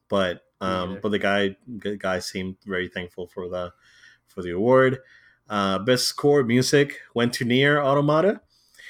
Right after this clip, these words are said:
Speaker 1: And man, it, it is a, a spoiler for the last episode of the year. I was actually just,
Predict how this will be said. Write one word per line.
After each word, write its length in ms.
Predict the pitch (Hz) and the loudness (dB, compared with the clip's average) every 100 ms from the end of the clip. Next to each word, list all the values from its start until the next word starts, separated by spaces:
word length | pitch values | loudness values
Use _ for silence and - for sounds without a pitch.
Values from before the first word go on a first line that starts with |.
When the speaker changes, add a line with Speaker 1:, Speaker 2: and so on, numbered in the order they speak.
| - _ _ _ _ _ 107 _ _ | -20 _ _ _ _ _ -20 _ _
Speaker 1:
And 380 | 117 123 123 123 - - _ _ _ _ - | 2 4 4 2 -2 -16 _ _ _ _ -2
man, 360 | 123 151 156 123 | 2 4 2 2
it, 180 | 139 | 4
it 140 | 147 160 | 4 4
is 140 | 160 | 2
a, 100 | 117 - | 2 0
a 80 | 120 | -2
spoiler 800 | - - 143 143 151 165 165 165 | -2 -2 4 6 6 6 4 0
for 340 | - 135 123 | -2 2 4
the 140 | 120 113 110 | 4 2 0
last 400 | 104 107 120 123 | 0 2 2 0
episode 280 | 107 120 123 | -4 -4 0
of 60 | |
the 160 | 127 131 | 4 4
year. 400 | 131 139 139 - _ _ _ _ _ _ | 6 4 2 -2 _ _ _ _ _ _
I 80 | 123 | 4
was 200 | 131 123 | 4 4
actually 380 | 113 104 117 101 | 2 2 -2 -2
just, 200 | 101 - | -4 -6